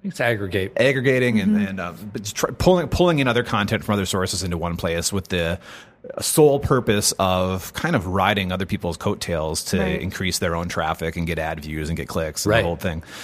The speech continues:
Speaker 2: So, so Google wants to prevent people from gaming their system. So they're really trying to crack down on this stuff. Um,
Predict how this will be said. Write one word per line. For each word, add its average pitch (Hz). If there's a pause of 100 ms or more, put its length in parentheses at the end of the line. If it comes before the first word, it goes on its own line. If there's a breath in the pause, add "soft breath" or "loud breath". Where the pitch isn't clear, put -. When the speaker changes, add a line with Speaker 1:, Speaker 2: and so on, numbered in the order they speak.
(340 loud breath)
Speaker 2:
So, - (240)
so 131
Google 107 (440)
wants 113
to 95 (200)
prevent -
people 92
from 104
gaming 80
their 76
system. 80 (240 loud breath)
So 117
they're 101
really 107
trying 101
to -
crack -
down 85
on 76
this 73
stuff. - (360 soft breath)
Um, 80